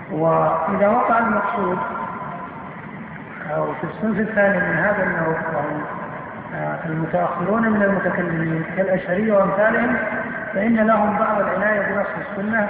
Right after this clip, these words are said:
أي ما ظنوه قول أهل السنة والجماعة، وهذا تارة يقعون فيه على شيء من التحقيق،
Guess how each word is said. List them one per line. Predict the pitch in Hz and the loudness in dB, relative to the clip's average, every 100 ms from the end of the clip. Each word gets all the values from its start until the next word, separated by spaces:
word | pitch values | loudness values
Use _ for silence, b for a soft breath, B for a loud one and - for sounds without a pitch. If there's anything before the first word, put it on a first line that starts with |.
| - | 0
أي | 196 | -2
ما | 196 202 208 | 2 2 2
ظنوه | 196 196 220 196 196 | 0 0 2 2 2
قول | 208 196 | 2 4
أهل | 185 170 | 2 0
السنة | - 202 196 | -4 -2 -2
والجماعة، | 165 143 131 120 - - - - - - - - - - - - - | -2 -2 -4 -6 -8 -10 -10 -12 -12 -12 -12 -12 -14 -14 -14 -14 -6
وهذا | 175 185 208 190 202 214 - - - | 0 2 4 4 2 2 -2 -2 0
تارة | 214 208 180 180 | 2 2 2 0
يقعون | 180 - 196 196 180 | -2 -2 -2 0 0
فيه | 185 175 | -2 -2
على | 175 170 | -2 -2
شيء | 214 202 | -2 -2
من | 190 | -2
التحقيق، | 180 - - - 214 | -4 -4 -4 -2 -2